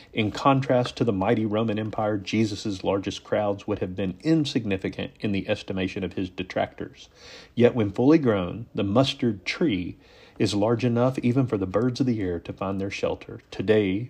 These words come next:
mustard trees can be found growing up to ten or fifteen feet in height. Hendrickson added, "As the birds find shelter in the shade of the tree,"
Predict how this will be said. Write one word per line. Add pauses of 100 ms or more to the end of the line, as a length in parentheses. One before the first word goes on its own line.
mustard (120)
trees
can
be
found
growing (400)
up
to
ten
or
fifteen (260)
feet
in
height. (440)
Hendrickson
added, (380)
"As
the
birds
find
shelter
in
the
shade
of
the
tree,"